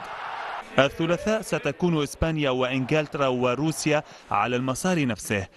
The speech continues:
والبوسنة على موعد تاريخي وبطاقة أولى كدولة مستقلة، لتبقى البرتغال وفرنسا في دائرة ضوء الملحق الأوروبي.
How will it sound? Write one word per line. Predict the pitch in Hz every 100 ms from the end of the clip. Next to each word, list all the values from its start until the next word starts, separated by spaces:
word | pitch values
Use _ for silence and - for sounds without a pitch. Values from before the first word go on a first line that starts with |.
| - -
والبوسنة | 110 92 98 143 143 135 117 - -
على | 101 110 113 107
موعد | 143 170 123 123 113 113
تاريخي | 117 117 - 170 185 202
وبطاقة | 185 110 117 139 - 147 147 180
أولى | 202 185
كدولة | 180 147 131 127 127 127
مستقلة، | 123 143 143 143 - 104 92 87 - - -
لتبقى | 110 92 - - 113
البرتغال | 104 110 - 117 131 120
وفرنسا | 113 143 151 147 151 - 175 - - -
في | 120
دائرة | 107 104 143 143 127 120
ضوء | 113 127 135 117
الملحق | 110 104 160 180 196 -
الأوروبي. | 180 180 175 - 131 92